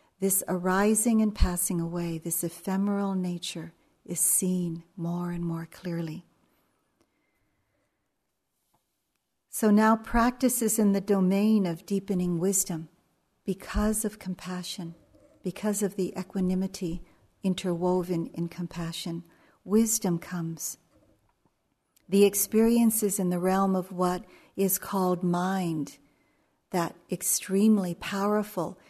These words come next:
yet we begin to see so ephemeral experience of mind is known,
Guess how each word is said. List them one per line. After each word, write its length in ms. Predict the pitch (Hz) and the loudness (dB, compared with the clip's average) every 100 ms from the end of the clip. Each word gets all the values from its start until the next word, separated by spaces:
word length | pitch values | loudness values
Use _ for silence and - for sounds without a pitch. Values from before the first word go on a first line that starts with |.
| _ | _
yet 360 | - 196 185 - 254 | -4 0 0 -2 -10
we 220 | 190 185 | -6 -4
begin 500 | 190 180 196 202 208 | -2 -2 0 0 0
to 160 | - 180 | -2 -4
see 440 | - 202 175 175 | -2 0 -2 -4
so 600 | - - 208 202 214 214 | -2 0 0 0 0 -2
ephemeral 840 | 180 - - 190 202 190 151 160 - _ _ _ _ _ _ _ | -6 -10 -4 0 0 0 -4 -10 -18 _ _ _ _ _ _ _
experience 800 | 170 - - 180 180 175 170 - | -8 -6 -2 0 0 0 0 -2
of 120 | 170 | -2
mind 460 | 170 165 165 170 175 | -2 -2 -2 -4 -4
is 180 | 151 175 | -4 -2
known, 400 | 165 165 165 | 0 -2 -6